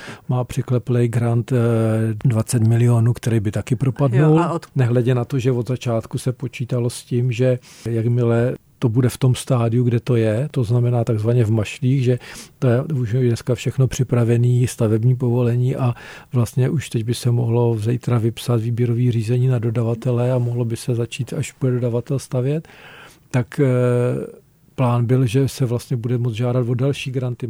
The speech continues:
Speaker 2: Takže je zřejmé, že ty si to přeješ, aby ta rekonstrukce proběhla, je to asi docela logické, ale ten projekt je zajímavý, si myslím, i obecně.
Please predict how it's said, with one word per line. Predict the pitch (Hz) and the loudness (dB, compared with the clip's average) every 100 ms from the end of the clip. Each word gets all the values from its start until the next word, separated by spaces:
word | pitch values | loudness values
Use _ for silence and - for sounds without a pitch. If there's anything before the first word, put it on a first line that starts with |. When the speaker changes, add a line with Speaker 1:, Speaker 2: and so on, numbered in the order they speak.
| 113 | -10
Speaker 2:
Takže | 156 170 147 - | -6 -4 -6 -6
je | 190 185 | -2 -2
zřejmé, | 180 226 196 196 202 | 0 0 0 0 -2
že | 185 196 180 156 - - - - | 0 0 -2 -4 -10 -20 -20 -18
ty | - | -14
si | 165 | -8
to | 208 | -8
přeješ, | - - 180 175 180 | -6 -2 2 2 -2
aby | 180 170 | -6 -8
ta | 170 180 170 160 - | -4 -2 0 -2 -8
rekonstrukce | 165 165 175 175 175 165 - | -8 -6 -6 -8 -10 -12 -12
proběhla, | 170 160 151 156 160 156 160 | -8 -8 -6 -6 -6 -6 -6
je | 151 | -8
to | 160 135 | -10 -12
asi | 156 - 170 | -14 -12 -12
docela | - 160 | -10 -12
logické, | 139 156 - 185 185 - | -10 -14 -8 -8 -8 -12
ale | 175 170 | -10 -6
ten | 196 | -6
projekt | 175 185 170 | -4 -4 -2
je | 208 | -4
zajímavý, | 180 170 175 175 | -2 -2 0 -2
si | 175 185 | -4 -8
myslím, | 175 214 | -6 -8
i | - - | -8 -10
obecně. | 143 185 - - 208 208 | -6 -6 -6 -6 -6 -8